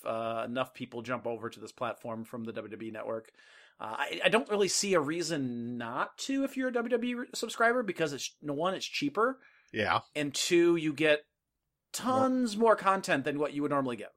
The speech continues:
Speaker 2: Yeah, more stuff that wasn't part of what you were getting.
Speaker 1: And if you do get it, watch the series Brave New World, based off of the novel.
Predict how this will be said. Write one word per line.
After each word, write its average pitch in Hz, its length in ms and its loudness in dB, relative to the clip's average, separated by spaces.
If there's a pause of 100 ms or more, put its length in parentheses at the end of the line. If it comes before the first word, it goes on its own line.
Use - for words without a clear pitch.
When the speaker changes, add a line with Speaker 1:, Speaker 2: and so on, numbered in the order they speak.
Speaker 2:
Yeah, 107 160 -2
more 123 220 2
stuff 113 260 -2
that 107 120 -8
wasn't 107 280 -8 (140)
part 104 200 0
of 95 60 -4
what 101 160 -6
you 101 100 -10
were 95 100 -10
getting. 90 320 -10 (140)
Speaker 1:
And 160 140 -2
if 143 80 -6
you 170 60 -2
do 320 180 8
get 175 140 6
it, 139 160 4
watch 160 360 2
the 160 140 -4
series 151 400 -2
Brave 139 260 0
New 131 120 -2
World, 143 420 6 (380)
based 143 200 0
off 139 120 4
of 127 80 -4
the 127 60 -4
novel. 123 440 0